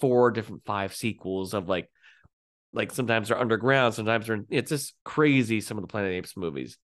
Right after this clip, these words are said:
His version of Planet of the Apes, I think from the makeup standpoint, was really, really fascinating. Uh, this would have been really about the first time we really see the emergence of Helena Bonham Carter. Um,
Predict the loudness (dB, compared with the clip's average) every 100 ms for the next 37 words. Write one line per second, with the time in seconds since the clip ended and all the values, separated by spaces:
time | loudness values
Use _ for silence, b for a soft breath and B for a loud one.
0 | _ _ _ _ _ _ 2 4 6 6
1 | 4 4 4 6 4 4 2 0 -20 -20
2 | _ _ _ _ _ _ _ _ _ _
3 | -4 0 0 0 -2 -2 -2 -2 -6 -4
4 | -4 -4 -6 -8 -6 -8 _ -2 -2 -2
5 | -4 2 2 2 -2 -4 -8 -8 -10 -12
6 | -12 -16 _ b b b b -2 2 2
7 | 0 -2 2 4 4 4 6 4 2 -2
8 | _ _ _ _ _ -4 0 0 -2 2
9 | 0 0 0 0 2 0 0 -2 -2 0
10 | 0 -4 -8 -8 -4 0 0 -2 -10 -6
11 | -4 -4 -4 -4 -2 -2 -2 -4 -6 -12
12 | -2 0 0 -4 -8 _ _ _ _ _
13 | -6 -4 -4 -6